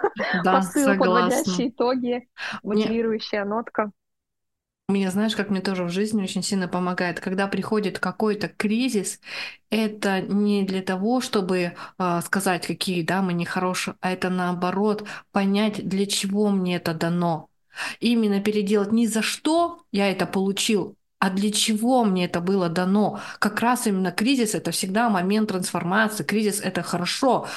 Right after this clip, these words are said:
Speaker 2: Мы от этого растем, это наш рост, это наш скачок. Здесь как раз понять, переоценить тот опыт, сделать переоценку, да, своих ценностей, понять, извлечь уроки из того опыта, который я получил, значит, просто пришло время перейти на новую ступеньку и пойти дальше.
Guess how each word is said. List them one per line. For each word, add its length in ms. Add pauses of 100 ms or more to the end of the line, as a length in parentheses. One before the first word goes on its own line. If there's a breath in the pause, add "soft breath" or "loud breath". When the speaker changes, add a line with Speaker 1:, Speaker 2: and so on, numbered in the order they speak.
(200 loud breath)
Speaker 2:
Мы 160
от 120
этого 260
растем, 460
это 180
наш 320
рост, 360
это 140
наш 200
скачок. 480 (280 loud breath)
Здесь 180
как 180
раз 200
понять, 560
переоценить 600
тот 200
опыт, 440 (160 loud breath)
сделать 340
переоценку, 540
да, 180
своих 220
ценностей, 480
понять, 360 (300 loud breath)
извлечь 460
уроки 360
из 100
того 440 (260)
опыта, 380
который 320
я 100
получил, 500
значит, 360
просто 300
пришло 360
время 300
перейти 420
на 120
новую 260
ступеньку 480
и 40
пойти 220
дальше. 360